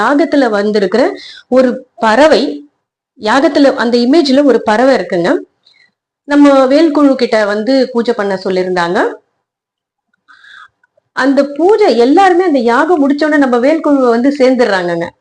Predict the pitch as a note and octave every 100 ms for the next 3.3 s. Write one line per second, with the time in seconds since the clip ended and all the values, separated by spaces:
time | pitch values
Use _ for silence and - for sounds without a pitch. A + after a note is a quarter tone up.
0 | G3 A#3 A#3 C4+ C#4 G#3 G3 A#3 G#3+ G3
1 | F3 E3+ E3+ F3 _ _ _ _ _ _
2 | _ _ _ _ _ _ _ _ _ _
3 | _ A3+